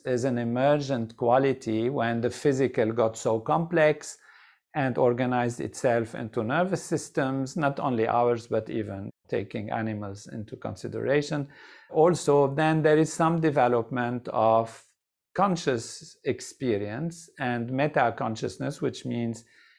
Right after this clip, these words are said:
being conscious of one's own consciousness." Now, this development leads to higher and higher consciousness as complexity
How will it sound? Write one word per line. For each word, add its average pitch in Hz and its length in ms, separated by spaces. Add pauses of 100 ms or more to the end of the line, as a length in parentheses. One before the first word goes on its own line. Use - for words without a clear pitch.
(160)
being 131 280
conscious 123 540
of - 340
one's 110 320
own 107 340
consciousness." 160 720 (440)
Now, 156 480 (240)
this 214 380
development 151 1040 (200)
leads 180 420
to 143 440 (220)
higher 180 420
and 139 180
higher 156 320
consciousness 151 1080
as 143 380
complexity 156 1120